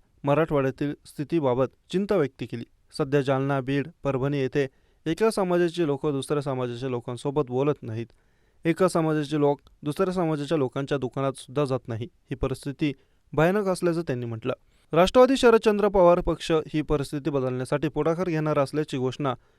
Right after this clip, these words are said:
शरद पवार यांनी आपल्या भाषणात केली. शरद पवार हे स्वतः जालना जिल्ह्यापासून गावागावात जाऊन दुभंगलेली मने एक करण्यासाठी प्रयत्न करणार आहेत. सध्या असलेली परिस्थिती बदलायची असेल तर काही बदल होणे गरजेचं आहे.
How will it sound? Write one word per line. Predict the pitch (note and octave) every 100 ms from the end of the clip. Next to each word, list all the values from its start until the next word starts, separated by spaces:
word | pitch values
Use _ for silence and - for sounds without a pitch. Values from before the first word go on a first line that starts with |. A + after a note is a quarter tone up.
| -
शरद | G3 G#3+ G#3
पवार | D3 C3+
यांनी | C#3 D3
आपल्या | B2+ C3
भाषणात | A#2 - A#2+ -
केली. | B2 - _ _ _
शरद | - G3 G3+
पवार | G3+ F#3 F3
हे | E3+
स्वतः | E3 D3+ D#3
जालना | C#3 C#3 C#3
जिल्ह्यापासून | B2+ C3 B2+ A#2+ C3 D#3 D3 _ _ -
गावागावात | D3 D3 C#3 C#3 D3 C#3+ _ _ _ _ _
जाऊन | C#3 D#3+ F#3 F3 _ -
दुभंगलेली | D#3 F#3+ A3 G#3+ G#3
मने | F#3 D#3 D3+ -
एक | E3 E3
करण्यासाठी | E3 C#3 C#3+ D3 C#3
प्रयत्न | D3+ C3 A#2+
करणार | A#2 A#2+ A#2+
आहेत. | A#2 A#2 _ _ -
सध्या | D#3 C#3 C#3+
असलेली | - D3 C#3+
परिस्थिती | C#3 C3+ - C3+
बदलायची | C3+ A#2+ B2 C3
असेल | C3 F3 E3+ - _ -
तर | E3+
काही | E3 F3
बदल | E3+ D#3 D#3+
होणे | D3 D3
गरजेचं | C3 B2+ B2+ A#2+
आहे. | A#2